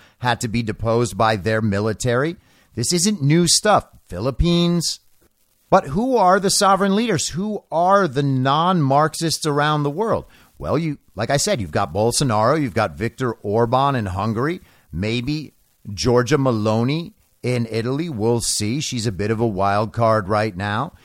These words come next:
You've got Mohammed bin Salman. He's clearly not a Marxist. Other leaders in the Middle East.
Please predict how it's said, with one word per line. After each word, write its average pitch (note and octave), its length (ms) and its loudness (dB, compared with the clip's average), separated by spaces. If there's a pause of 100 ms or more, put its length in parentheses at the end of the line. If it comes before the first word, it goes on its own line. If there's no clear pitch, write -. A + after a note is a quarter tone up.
(140)
You've F2+ 240 -12
got A2 360 -2
Mohammed B2+ 520 0
bin C3 200 0
Salman. A#2+ 500 -4
He's G#2+ 240 -6
clearly C3 580 0
not B2 240 2
a B2 40 2
Marxist. A2+ 640 -2 (280)
Other B2+ 320 2
leaders B2 540 0 (400)
in C#3+ 160 0
the C3 60 2
Middle B2 340 2
East. A2+ 500 -4